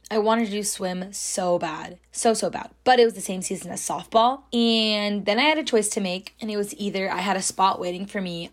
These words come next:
on the J V softball team, or I had the chance to make varsity swim. And, like, these two options were weighing so heavy on my heart. I remember I was like, it took me forever to decide because softball had been a part of my life at that point for eight years,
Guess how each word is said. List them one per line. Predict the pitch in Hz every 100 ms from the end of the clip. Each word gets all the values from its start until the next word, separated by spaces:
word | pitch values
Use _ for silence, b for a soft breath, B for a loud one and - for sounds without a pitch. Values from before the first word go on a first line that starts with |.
| -
on | 170 165 160 160 -
the | 185
J | 175 170
V | 160
softball | 349 - 180 - 202
team, | - 208 240 - _ _ _ _ -
or | 156 151 202 277 _ _ _ _ _
I | 175 190
had | 185 175
the | 180 165 _ _ -
chance | - - 311 214 190 247 - - - _ _
to | -
make | 214 180
varsity | 170 165 - 170
swim. | - 190 165 - - b b b b b b b b b
And, | 262 262
like, | 240 175
these | 190 214
two | - 311
options | 160 156 - 202 202
were | 202 196
weighing | 175 170 170
so | - 180
heavy | 196 190 190
on | 185
my | 190
heart. | 175 165
I |
remember | 180 175 170 175
I | 170
was | 165 165 -
like, | - - - -
it | 214
took | 240
me | 254
forever | 240 185 175
to |
decide | 165 - - 165
because | 190 214
softball | 202 196 240
had | 302
been | 254
a | 240
part | 202 196
of |
my | 196
life | 175 175 196 -
at |
that | 214 208
point | - 220
for | 208 -
eight | 190 -
years, | 170 165 214